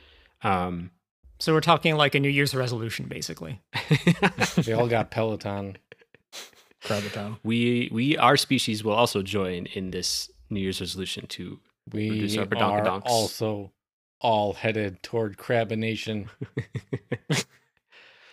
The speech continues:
Speaker 1: Um, but yeah, the whole, it, it, the, the Crabination, it's actually called carcinization is the name of the term that we're talking about. The tendency of things to evolve into a crab shape, with the caveat that it was kind of already crab shaped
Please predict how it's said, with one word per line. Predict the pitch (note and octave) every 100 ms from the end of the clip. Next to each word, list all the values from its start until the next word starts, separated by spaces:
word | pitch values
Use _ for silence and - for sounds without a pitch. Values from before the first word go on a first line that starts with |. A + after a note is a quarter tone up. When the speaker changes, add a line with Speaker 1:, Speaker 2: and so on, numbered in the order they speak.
| _ _ _ _ _ _ _ _ _ -
Speaker 1:
Um, | A#2+ A#2
but | C3+
yeah, | A2
the | G#2
whole, | C3 B2+
it, | A#2+
it, | C3 A2+
the, | A#2 A2+
the | A#2
Crabination, | - C3 B2 B2+ - A2 A2+
it's | -
actually | A2+ -
called | A2+ F#2+ -
carcinization | - G#2 - B2 B2+ D#3+ F#2 F#2+
is | F#2
the | G2+
name | G2 G2
of | F#2
the | F#2
term | - -
that | G2+
we're | G2
talking | G2 - G#2
about. | - - _ - - _
The | -
tendency | - G#2 G2 - G2 F#2+
of | F#2+ F#2 - - _ _ _ -
things | G#2+ G#2
to | - G2
evolve | F#2 F#2+ F2+
into | F2 F#2
a |
crab | F2+ G2+ F2+ -
shape, | - - - _ _ _ _ -
with | G#2
the |
caveat | E3 C3+ A2 G2 -
that | G#2 F#2+
it | A#2
was | A2
kind | - A#2
of |
already | G2+ F2+
crab | - F#2 -
shaped | - -